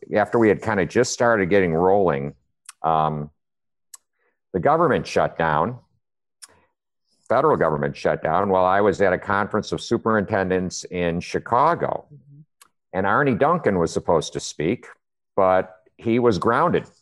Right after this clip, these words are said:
Speaker 1: <laughs> because the government shut down. So they needed somebody to do something quick. So I called Marguerite and a couple people. We did a presentation, and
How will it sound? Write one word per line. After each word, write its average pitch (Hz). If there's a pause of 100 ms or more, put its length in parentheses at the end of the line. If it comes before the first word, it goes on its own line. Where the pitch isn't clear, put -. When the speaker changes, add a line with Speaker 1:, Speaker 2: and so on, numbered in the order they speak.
(220)
Speaker 1:
<laughs> -
because 80
the 110
government 151
shut 90
down. 73
So -
they 107
needed 120
somebody 156
to 98
do 113
something 104
quick. 82
So 85
I 85
called 95
Marguerite 92
and 90
a 82
couple 90
people. 95
We 90
did 82
a 80
presentation, 90
and 87